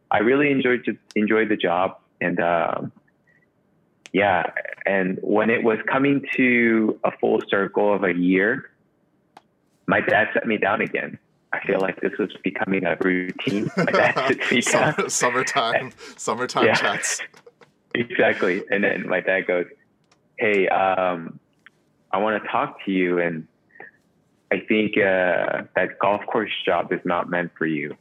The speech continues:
Speaker 2: Hmm.
Speaker 1: And I go, "Okay, what do you mean?" It's like,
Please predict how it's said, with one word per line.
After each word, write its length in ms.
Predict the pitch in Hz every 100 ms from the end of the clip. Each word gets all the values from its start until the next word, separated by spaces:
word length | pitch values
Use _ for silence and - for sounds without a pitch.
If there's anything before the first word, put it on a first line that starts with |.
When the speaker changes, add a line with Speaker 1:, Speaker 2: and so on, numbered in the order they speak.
| _ _ _
Speaker 2:
Hmm. 240 | 107 101 76 _ _ _ _ -
Speaker 1:
And 120 | 87
I 40 | 82
go, 220 | 85 -
"Okay, 400 | - - 101 156
what 160 | 160 101
do 60 |
you 60 | 98
mean?" 300 | 113 113 82
It's 180 | - -
like, 200 | 87